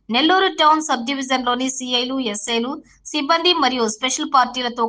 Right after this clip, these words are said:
కలిసి సుమారుగా నలభై మందితో ఆపరేషన్. సరైన పత్రాలు లేని ముప్పై తొమ్మిది బైకులు, మూడు ఆటోలు స్వాధీనం. ముగ్గురు రౌడీ షీటర్స్, ఒక సస్పెక్ట్ కౌన్సిలింగ్ అనుమానితులను తనిఖీ చేసి వారి యొక్క వేలిముద్రలు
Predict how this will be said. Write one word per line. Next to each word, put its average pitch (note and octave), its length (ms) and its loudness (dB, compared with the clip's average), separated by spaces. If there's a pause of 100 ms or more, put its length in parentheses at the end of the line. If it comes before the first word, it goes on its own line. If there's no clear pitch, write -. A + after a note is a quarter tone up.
కలిసి A3+ 340 0
సుమారుగా A3 440 4
నలభై C4+ 320 4
మందితో C4 280 2 (100)
ఆపరేషన్. F#3 480 -4 (800)
సరైన F4 340 6 (120)
పత్రాలు D#4 420 4
లేని C4 240 2
ముప్పై A#3 260 0
తొమ్మిది A#3 300 -2
బైకులు, A#3+ 300 -2 (120)
మూడు A3 160 2 (100)
ఆటోలు B3 400 2
స్వాధీనం. F#3+ 480 0 (540)
ముగ్గురు D#4+ 340 2
రౌడీ E4 320 6
షీటర్స్, D#4 400 0 (220)
ఒక B3 120 -2 (380)
సస్పెక్ట్ B3 500 -6 (340)
కౌన్సిలింగ్ A#3 520 0 (200)
అనుమానితులను A3+ 600 4 (100)
తనిఖీ A3+ 380 2
చేసి A#3 280 -2 (440)
వారి G#3+ 160 2
యొక్క A3+ 120 2 (100)
వేలిముద్రలు C4+ 520 2